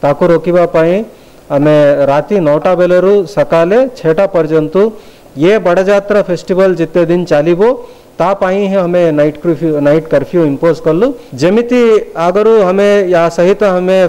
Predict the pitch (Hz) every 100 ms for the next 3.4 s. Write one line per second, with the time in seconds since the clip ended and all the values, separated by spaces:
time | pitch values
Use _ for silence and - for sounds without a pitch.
0 | 180 175 196 - 180 180 175 170 139 165
1 | 196 202 269 269 - - 180 170 170 185
2 | 190 165 165 175 165 175 156 208 240 202
3 | 160 156 165 202